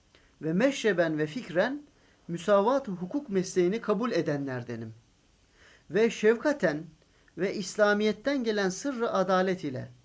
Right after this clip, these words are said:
burjuva denilen tabakayı havassın istibdat ve tahakkümlerine karşı eskiden beri muhalefetle çalışanlardanım. Onun için bütün kuvvetimle adaleti taamme lehinde,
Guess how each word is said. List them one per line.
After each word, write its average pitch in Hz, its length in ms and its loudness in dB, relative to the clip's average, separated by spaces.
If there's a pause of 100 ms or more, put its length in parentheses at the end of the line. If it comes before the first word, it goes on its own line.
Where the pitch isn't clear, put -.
(440)
burjuva 208 680 0
denilen 165 400 0
tabakayı 202 520 2
havassın 165 680 0 (640)
istibdat 214 720 -2
ve 214 120 0
tahakkümlerine 208 840 -2
karşı 196 520 0 (720)
eskiden 214 600 0
beri 190 160 2
muhalefetle 214 760 0
çalışanlardanım. 196 1000 0 (800)
Onun 262 240 2
için 135 400 -4 (560)
bütün 233 460 -2
kuvvetimle 214 760 -2 (580)
adaleti 226 580 4
taamme 214 560 4
lehinde, 160 640 -2